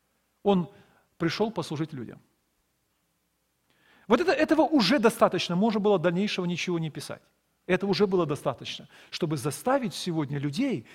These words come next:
которые годами не вмещают кого-то, годами нося имя верующих, заставить их покаяться перед Христом. Почему? Смотрите, какое высокое положение занимал Христос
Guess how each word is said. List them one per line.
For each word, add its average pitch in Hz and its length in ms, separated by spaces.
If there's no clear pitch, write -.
которые 160 320
годами 190 600
не 226 120
вмещают 180 580
кого-то, 120 460
годами 143 640
нося 156 300
имя 143 320
верующих, 131 420
заставить 156 800
их - 120
покаяться 143 520
перед 117 240
Христом. - 340
Почему? 196 420
Смотрите, 160 460
какое 240 280
высокое 220 340
положение 165 400
занимал 135 300
Христос - 380